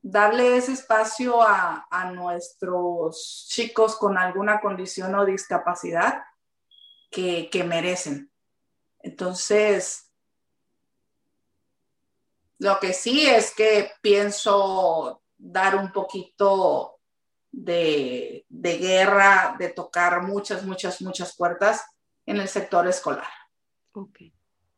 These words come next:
Speaker 1: Eso, eso es. Pero definitivamente, y lo, lo sé,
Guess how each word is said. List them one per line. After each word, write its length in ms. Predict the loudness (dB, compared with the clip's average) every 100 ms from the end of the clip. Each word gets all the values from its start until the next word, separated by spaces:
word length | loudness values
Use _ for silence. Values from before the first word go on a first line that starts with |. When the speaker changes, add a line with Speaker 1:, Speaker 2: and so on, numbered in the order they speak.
| _ _ _
Speaker 1:
Eso, 500 | -10 -8 -4 -2 -2
eso 320 | -4 -4 -2
es. 320 | -2 -2 -8 -18 _ _ _ _ -4
Pero 380 | 0 2 4
definitivamente, 1300 | 4 2 -4 -6 -2 2 4 2 0 2 4 4 0 -12 _ _ _ _ _ _ _ _
y 300 | -6 -4 -4 -4
lo, 360 | -2 -2 -2
lo 160 | -2 -4
sé, 300 | -2 -4